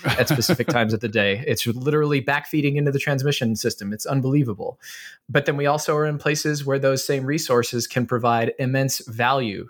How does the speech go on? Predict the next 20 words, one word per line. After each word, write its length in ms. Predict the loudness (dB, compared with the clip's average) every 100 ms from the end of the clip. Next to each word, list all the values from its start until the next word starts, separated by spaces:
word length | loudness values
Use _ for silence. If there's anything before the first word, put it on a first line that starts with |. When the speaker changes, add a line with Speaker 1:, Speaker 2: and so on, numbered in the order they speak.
| -8
Speaker 1:
to 100 | -4
the 120 | -2
grid. 360 | 0 0 0 -8 -18 -8
Speaker 2:
Mm-hmm. 140 | -4 0
Speaker 1:
Uh, 320 | 2 2 0
my 220 | 0 0 2
electric 340 | 0 -2 -4
vehicle 420 | 2 2 2 -2
can 200 | -2 -4
help, 300 | 2 2 2 -2
uh, 160 | -2 0
reduce, 600 | -2 -2 -2 -2 -6 -4
uh, 120 | -4
congestion 560 | -2 0 4 4 2 -2
at 80 | 0
certain 240 | 0 0
times 240 | 2 2
of 80 | 2
the 60 | -4
day 380 | 0 2 2